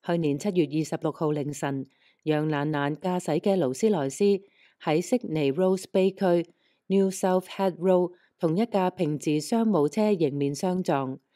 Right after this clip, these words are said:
呢宗事故導致平治車司機 George Plasaris 身受重傷。呢個月較早嘅時候，控方追加咗兩項新嘅指控，喺酒精影響下危險駕駛，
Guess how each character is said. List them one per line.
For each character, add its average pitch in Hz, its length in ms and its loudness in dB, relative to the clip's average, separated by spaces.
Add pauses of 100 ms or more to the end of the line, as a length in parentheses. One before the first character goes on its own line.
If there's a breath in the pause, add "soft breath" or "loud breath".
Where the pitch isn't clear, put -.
(180)
呢 214 160 4
宗 214 180 2
事 170 220 0
故 156 260 2
導 151 220 0
致 160 240 0
平 151 320 -4
治 160 200 -2
車 208 220 -2
司 196 200 0
機 190 380 0 (100)
George 220 360 -2 (200)
Plasaris 170 760 0 (160 soft breath)
身 208 280 -2
受 151 260 0
重 147 240 -4
傷。 185 340 -2 (560)
呢 254 160 4
個 220 100 4
月 160 200 4
較 180 280 0
早 160 140 2
嘅 185 140 2
時 156 220 0
候， 147 340 0
控 202 300 0
方 226 280 2
追 214 180 2
加 214 220 0
咗 156 240 0
兩 160 240 -2
項 160 200 -2
新 220 240 2
嘅 170 120 0
指 147 200 0
控， 151 300 -4 (400 soft breath)
喺 156 160 2
酒 156 200 -2
精 233 240 2
影 170 160 2
響 160 220 -2
下 143 300 -2
危 151 180 -4
險 160 220 -2
駕 160 200 -2
駛， 151 360 -4